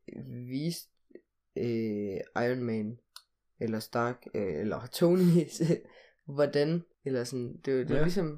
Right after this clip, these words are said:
Speaker 2: han
Speaker 1: hans
Speaker 2: er, han
Speaker 1: plan.
Speaker 2: var nøglen.
Speaker 1: Ja, han var, ja, præcis.
Speaker 2: Fordi så finder han det der, som der var med i hans fars video.
Speaker 1: Ja.
Speaker 2: Og så finder man også ud af, at hans far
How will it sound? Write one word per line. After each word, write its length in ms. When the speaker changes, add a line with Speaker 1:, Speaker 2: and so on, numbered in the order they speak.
Speaker 2:
han 160
Speaker 1:
hans 100
Speaker 2:
er, 40
han 100
Speaker 1:
plan. 200
Speaker 2:
var 80
nøglen. 280
Speaker 1:
Ja, 220
han 160
var, 140
ja, 140
præcis. 280
Speaker 2:
Fordi 200
så 140
finder 320
han 160
det 120
der, 140
som 220
der 80
var 100
med 120
i 40
hans 200
fars 360
video. 300
Speaker 1:
Ja. 160
Speaker 2:
Og 100
så 120
finder 320
man 120
også 200
ud 60
af, 40
at 60
hans 160
far 500